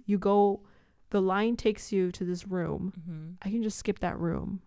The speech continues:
Speaker 1: and go
Speaker 2: Yep.
Speaker 1: to the next one
Speaker 2: You wanna know
Speaker 1: and go do the
Speaker 2: something?
Speaker 1: next thing on the list.
Speaker 2: You wanna know something?
Speaker 1: Yeah.
Speaker 2: I am not in any of the yearbooks because I did that every single year.
Speaker 1: Even freshman year?
Speaker 2: Every single year.
Speaker 1: Is it because I told you about it? And you
Speaker 2: No,
Speaker 1: oh.
Speaker 2: you didn't.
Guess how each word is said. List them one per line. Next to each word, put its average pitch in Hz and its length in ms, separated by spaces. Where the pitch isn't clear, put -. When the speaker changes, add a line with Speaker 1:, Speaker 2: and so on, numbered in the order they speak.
Speaker 1:
and 170 160
go 180 60
Speaker 2:
Yep. 175 60
Speaker 1:
to 170 40
the 170 100
next 156 280
one 165 220
Speaker 2:
You 160 80
wanna 160 160
know 160 80
Speaker 1:
and 170 100
go 180 80
do 175 60
the 175 80
Speaker 2:
something? 185 180
Speaker 1:
next 170 180
thing 165 140
on 160 80
the - 80
list. - 460
Speaker 2:
You 165 80
wanna 156 160
know 156 100
something? 170 420
Speaker 1:
Yeah. - 100
Speaker 2:
I 175 200
am 180 260
not 156 320
in 151 180
any 165 420
of 160 280
the 165 200
yearbooks 156 400
because - 300
I - 60
did 175 180
that 160 180
every 175 200
single 180 320
year. 185 300
Speaker 1:
Even 226 240
freshman 214 320
year? 262 220
Speaker 2:
Every 170 160
single 190 240
year. 226 220
Speaker 1:
Is 196 140
it 196 60
because 190 240
I 175 100
told 165 260
you 185 120
about 190 240
it? 196 100
And 175 100
you 165 60
Speaker 2:
No, 156 340
Speaker 1:
oh. 170 80
Speaker 2:
you 160 60
didn't. 160 240